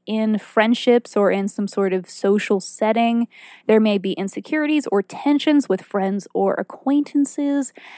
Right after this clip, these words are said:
Maybe this is a networking type situation where you want to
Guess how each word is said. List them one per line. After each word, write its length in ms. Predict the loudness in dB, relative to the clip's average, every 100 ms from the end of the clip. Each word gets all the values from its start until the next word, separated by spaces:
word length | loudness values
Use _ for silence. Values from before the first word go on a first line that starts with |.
| -12 -4
Maybe 340 | -2 0 0
this 280 | 0 -2 -4
is 340 | -2 -2 -2 -4
a 260 | -6 -4 -4
networking 640 | -2 -2 -2 -4 -4 -6
type 280 | -4 -6 -4
situation 640 | -4 -4 -2 -2 0 2
where 100 | 2
you 140 | 2 0
want 220 | -4 -4
to 180 | -2